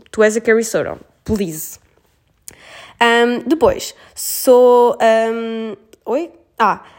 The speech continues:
ah, eu sou uma pessoa bastante estressada, principalmente quando estou atrasada ou as outras pessoas estão atrasadas. Mas para balançar o stress, sou uma pessoa que a maior parte do tempo está sempre a rir e a fazer piadas.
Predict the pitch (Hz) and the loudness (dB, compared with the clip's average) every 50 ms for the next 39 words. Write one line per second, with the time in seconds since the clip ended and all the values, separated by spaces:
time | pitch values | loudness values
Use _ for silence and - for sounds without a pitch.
0 | _ _ 240 233 226 - - 262 254 - 311 277 285 277 269 - - - 269 254 | _ _ 2 2 2 2 0 -2 0 -2 -2 0 0 -2 -2 -4 -6 -2 0 2
1 | 247 247 247 247 233 226 240 240 - 262 269 269 - - 262 262 262 - 220 185 | 2 4 2 2 0 -2 -4 -4 -4 -6 -6 -6 -6 -4 -4 -4 -2 -2 0 0
2 | 180 185 185 196 208 208 208 - 240 262 254 330 269 285 269 - 233 240 240 - | 0 0 0 0 -2 -2 -4 -4 -6 -4 -4 -4 -4 -2 -2 0 -2 -4 -4 -4
3 | 240 233 233 233 - 226 214 214 220 220 220 208 190 185 170 170 170 175 180 190 | -4 -6 -4 -4 -4 -4 -4 -4 -6 -8 -8 -4 -4 -2 -2 -2 -2 -4 -4 -6
4 | 220 - - - - - - _ - 240 240 254 247 247 233 240 247 240 - - | -6 -10 -14 -20 -20 -20 -10 _ 0 2 2 2 2 0 -2 -4 -6 -8 -6 -2
5 | 240 220 247 233 - - 233 240 240 - 214 233 196 190 180 165 160 - 117 185 | -2 0 0 -2 -2 -2 -2 -2 -2 -2 -4 -4 -2 -2 -4 -4 -6 -8 -12 -12
6 | - - - _ - 233 247 - 302 320 349 359 359 359 339 - 226 220 226 254 | -14 -16 -18 _ -6 -6 -4 -4 -2 -2 0 0 0 0 0 0 0 0 0 -2
7 | - - - - 202 196 208 240 - - - - - 277 - - - - 269 269 | -4 -6 -4 -4 -2 -2 -2 -4 -8 -14 -18 -20 -20 -20 -18 -6 -4 -2 -2 0
8 | 277 269 - - - 247 233 233 247 240 240 - - 262 269 294 262 - - 214 | -2 -4 -6 -4 0 2 2 2 2 0 -4 -8 -4 -2 -2 -2 -2 -4 -6 -6
9 | 226 226 247 254 240 240 240 233 240 226 202 226 214 208 220 - - - 226 214 | -2 -2 -2 0 0 -2 -2 -2 -4 -8 -4 -2 -2 -2 -4 -6 -6 -4 -4 -4
10 | 208 - - 247 247 254 311 311 - - 233 214 214 214 - - 220 226 214 - | -4 -4 -4 -4 -4 -2 -4 -6 -4 -4 -4 -4 -4 -6 -6 -4 -4 -4 -4 -4
11 | 226 220 214 247 233 240 - - 202 185 180 175 185 214 269 - - | -6 -4 -4 -6 -6 -4 -2 -2 0 0 0 -2 -4 -6 -6 -8 -12